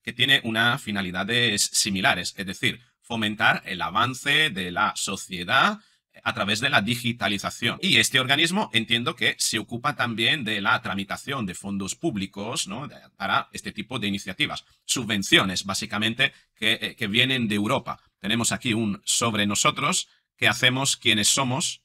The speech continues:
y dice: Red punto es, eh, es una entidad pública empresarial adscrita al Ministerio de Transformación Digital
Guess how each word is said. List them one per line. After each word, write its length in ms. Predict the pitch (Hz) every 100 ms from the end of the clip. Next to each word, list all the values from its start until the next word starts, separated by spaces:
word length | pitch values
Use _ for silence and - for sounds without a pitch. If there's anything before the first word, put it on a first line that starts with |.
| _
y 100 | -
dice: 460 | 113 117 - 101 101
Red 320 | 95 151 151 - _ _ -
punto 300 | - 120 135
es, 580 | 160 165 - - - -
eh, 260 | 113 117 -
es 180 | 120 -
una 180 | 117 107
entidad 460 | 104 - 104 120
pública 300 | - 107 95
empresarial 500 | 95 101 98 117 135 -
adscrita 300 | - 120 92
al 40 |
Ministerio 280 | 92 - 123
de 40 |
Transformación 460 | 170 - 87 - 95
Digital 460 | 90 117 143 185